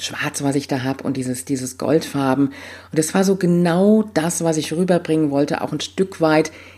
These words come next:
Exklusivität und ja, nicht Massenabfertigung,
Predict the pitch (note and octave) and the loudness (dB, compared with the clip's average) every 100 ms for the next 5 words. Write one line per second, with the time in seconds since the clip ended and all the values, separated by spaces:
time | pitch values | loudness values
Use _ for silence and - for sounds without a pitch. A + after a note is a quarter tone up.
0 | - - E3 - - F3+ D#3+ D#3 D3 D3+ | -4 0 0 0 -4 -2 -2 -2 -4 -6
1 | - - - F3+ G3+ C#4 - - - - | -4 -2 4 8 8 6 2 -12 -20 -20
2 | - _ - F3+ F3+ F3+ F3+ - _ _ | -20 _ 2 6 6 6 2 -6 _ _
3 | F3+ F#3+ F#3 E3 F#3 F#3+ - - D#3+ D#3+ | 2 4 4 2 0 0 -2 -2 0 2
4 | D#3+ E3+ F#3 - D3 - E3 D3+ E3 D#3 | 2 0 0 0 -2 -4 -2 -2 -2 0
5 | D3 C#3+ | 0 0